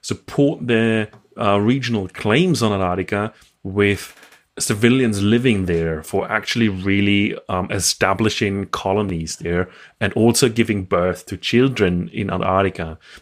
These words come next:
to have actually real Antarcticans. And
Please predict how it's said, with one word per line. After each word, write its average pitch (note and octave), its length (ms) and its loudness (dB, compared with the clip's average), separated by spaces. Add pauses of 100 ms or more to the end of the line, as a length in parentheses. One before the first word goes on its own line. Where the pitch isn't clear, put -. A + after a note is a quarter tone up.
to - 80 -8
have G2 300 -2 (260)
actually G2+ 640 -2 (220)
real G2+ 460 4
Antarcticans. F2+ 920 -4 (420)
And G2+ 340 0